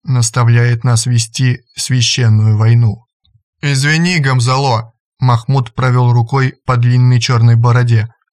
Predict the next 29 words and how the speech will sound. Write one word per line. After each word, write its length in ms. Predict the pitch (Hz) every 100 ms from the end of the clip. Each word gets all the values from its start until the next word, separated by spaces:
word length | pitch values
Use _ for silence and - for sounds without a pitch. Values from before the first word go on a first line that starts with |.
| -
"Так 260 | 147 127 113
получилось, 560 | 139 131 175 160 135
что 240 | - - 127
сейчас 480 | 120 120 156 143
я 240 | 143 143 135
ответственный 680 | 120 131 139 - 139 135 127
за 160 | 131
снабжение 680 | 127 139 131 135 135 131 139
отряда. 560 | 139 147 139 110 101 110 _ _ -
Через 300 | 143 131 120
две 180 | 139 143
недели 420 | 139 147 156 139
у 80 | 127
нас 180 | 123
кончится 440 | - 135 120 127 131
продовольствие. 840 | 135 131 147 143 113 - 120 123 - _ _ _ _
Надо 320 | 135 123 123 131
как-то 300 | 135 - 131
пополнять 580 | 135 143 139 143 147
запасы 500 | 131 135 135 131 160
пищи". 480 | 156 180 135 - - - _ _ _ _ -
"Ты 140 | 151
должен 400 | 151 156 151 160
сам 340 | 147 147 117 113
думать 340 | 110 107 107
об 140 | 107
этом", 300 | 110 - 104 110 -
нахмурился 640 | 127 117 131 123 120 127
Расадулаев-старший. 1120 | 120 120 127 123 123 120 113 - 113 - 143